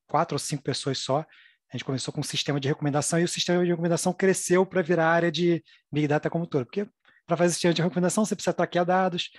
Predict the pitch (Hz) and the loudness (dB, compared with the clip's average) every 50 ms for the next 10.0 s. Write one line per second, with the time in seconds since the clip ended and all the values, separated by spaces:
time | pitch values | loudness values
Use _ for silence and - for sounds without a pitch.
0 | - _ _ - - - 147 - 143 123 156 147 147 139 131 127 - - 139 143 | -20 _ _ -10 -8 -6 -2 -2 0 0 0 0 0 0 -2 -2 -4 -4 -2 -2
1 | 135 147 127 131 - 147 139 - 180 156 160 180 190 185 165 170 170 160 - - | -2 -2 -4 -4 -4 -2 0 0 -2 2 4 4 4 4 2 0 -2 -2 -4 -10
2 | - - - _ - 143 151 - 180 175 - - 185 - - 165 156 143 131 135 | -20 -20 -12 _ -2 0 0 0 0 2 4 2 2 2 2 0 0 0 2 0
3 | 151 165 156 185 175 165 147 - _ _ _ - - - - - - _ _ _ | 0 2 2 2 2 2 0 -2 _ _ _ -20 -20 -20 -20 -20 -20 _ _ _
4 | _ - - 135 131 127 127 120 113 113 113 117 120 135 139 139 139 131 127 139 | _ -4 -2 0 0 0 0 -2 -4 -6 -8 -4 -4 -4 -2 -2 -4 -6 -6 -8
5 | 135 131 123 131 135 151 147 123 135 139 135 - 127 131 135 127 127 117 131 - | -8 -4 -4 -4 -4 -4 -4 -4 -4 -6 -4 -2 -2 -2 -2 -2 -4 -8 -8 -12
6 | _ - - 151 156 143 123 110 110 113 113 _ _ _ _ _ _ _ _ - | _ -6 -4 -4 -2 -2 -4 -4 -6 -10 -14 _ _ _ _ _ _ _ _ -20
7 | - - _ _ - - - - - - - _ _ _ _ _ _ _ _ - | -20 -20 _ _ -20 -20 -20 -20 -20 -20 -20 _ _ _ _ _ _ _ _ -2
8 | - 180 196 214 214 190 - - 185 226 226 208 214 208 226 202 226 220 214 214 | 2 4 6 6 4 2 2 2 2 4 6 4 4 4 6 4 6 6 8 8
9 | 214 214 226 220 - 202 196 190 196 - - 196 196 208 185 151 185 226 247 240 | 8 6 6 4 2 2 4 4 4 0 0 2 2 2 4 4 4 4 4 2